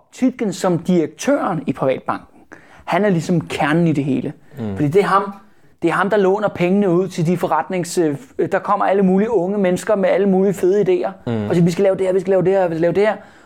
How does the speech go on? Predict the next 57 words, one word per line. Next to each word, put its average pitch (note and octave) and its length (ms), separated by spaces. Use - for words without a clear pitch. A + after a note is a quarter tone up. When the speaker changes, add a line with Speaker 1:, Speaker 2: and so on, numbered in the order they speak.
Speaker 1:
Tietgen G#3 320
kommer F#3+ 200
ind, G3 120
og F#3 80
de F3+ 80
får F#3+ 140
et F3 60
møde, E3+ 240
og - 100
hvis D#3 120
det E3+ 140
Tietgen, G#3+ 340
ja, E3+ 200
jeg F#3 100
tror A3+ 120
måske F3+ 220
lidt, E3+ 180
hvis F3 140
Tietgen A#3 360
ser A#3+ 260
noget F#3+ 280
af F3+ 180
sig F#3+ 120
selv - 320
i - 60
de D3+ 120
der D3+ 120
folk - 280
der, C3+ 120
så - 120
siger C#3 120
han - 40
bare, A2 160
"It's A#2+ 100
a C#3 40
go." - 200
Speaker 2:
Ja, C3+ 140
ja. G#2 80
Speaker 1:
Vi D3 80
skriver D3+ 220
under. C#3+ 220
Og D3+ 100
han E3+ 200
giver G3 220
de F#3+ 100
der D#3+ 140
folk, - 380
som E3 120
har, E3 280
det E3+ 80
er G#3+ 60
også A3 120
det, A#3 100
man G#3+ 140
skal G#3 100
huske G#3 180
på, G#3 220